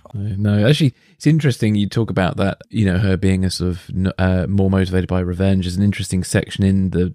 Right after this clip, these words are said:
novel where she arrives in London and meets up with, and I've forgotten his name now, but her kind of, um, associate who's the rebel leader in London. And there's some interesting s-,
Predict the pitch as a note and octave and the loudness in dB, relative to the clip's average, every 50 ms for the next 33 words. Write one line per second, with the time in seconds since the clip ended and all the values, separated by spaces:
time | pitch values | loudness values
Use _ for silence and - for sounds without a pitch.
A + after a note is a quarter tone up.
0 | - - F2+ G2 F#2 F2+ F#2 F#2 F2 E2+ E2+ E2+ - - G#2 G2 F2 F#2+ G2 G2 | -8 -6 -2 -2 0 0 0 0 0 2 0 0 0 -2 -2 -2 0 2 2 2
1 | G2 F#2 F2 F#2+ F#2 F#2+ F#2+ G2 G2 G2+ G2+ F2+ F#2 F2 F#2 F#2 F#2+ F#2+ - - | 2 0 0 0 0 2 2 4 4 2 2 0 0 0 0 2 0 0 -2 -4
2 | - - G2 F2+ - - - - F#2+ F#2+ F#2 F#2 E2+ - E2 F#2 - G#2+ G2+ G#2 | -4 -4 -4 -4 -4 -6 -6 -2 0 0 0 0 -2 -4 -4 -4 -2 -2 -2 -2
3 | F2+ F2+ G2 F#2 E2+ - F#2+ F#2+ F#2+ F#2 F2 E2+ - G#2 G2+ - - G#2+ G2 F2 | -2 -2 -2 -4 -2 0 0 0 0 0 -2 -2 -2 -2 -2 2 4 4 4 4
4 | - - F#2+ F#2+ F#2+ F2+ F#2+ G2 F#2+ F#2+ F#2+ F#2+ F#2+ F#2 F2+ _ _ - F2 - | 2 2 0 2 0 0 0 2 2 2 2 2 0 -4 -4 _ _ -4 -4 0
5 | - A2+ G#2 G2+ G2 - - G2 F2+ - - G2 F#2+ F2+ - - F#2 F#2 F2 - | 2 4 4 4 2 2 0 -2 -2 -2 -2 -4 -4 -4 -2 -2 -2 -2 -2 0
6 | - F#2 F2 - F#2 F#2+ F#2 F2+ D#2+ - E2+ F#2 G2 G2+ G2 F#2 F#2 F#2 F2+ F2+ | 0 0 0 0 0 0 0 0 -2 -2 0 2 4 4 2 2 2 0 0 0
7 | F2+ E2 F2+ F#2 F#2+ F#2+ F#2+ F#2+ F2+ F#2 E2 E2+ E2+ E2+ F#2+ - - G2 G2 F#2+ | -2 -2 -2 -2 -2 -2 -2 -2 -2 -4 -4 -4 -6 -8 -6 -2 0 2 4 4
8 | F#2+ F#2+ - - G2+ G#2 G#2+ G2+ - G#2 - - - F#2+ F#2 F#2 E2 - - | 2 0 2 2 4 4 4 2 2 -2 -2 0 0 0 2 2 0 -2 -6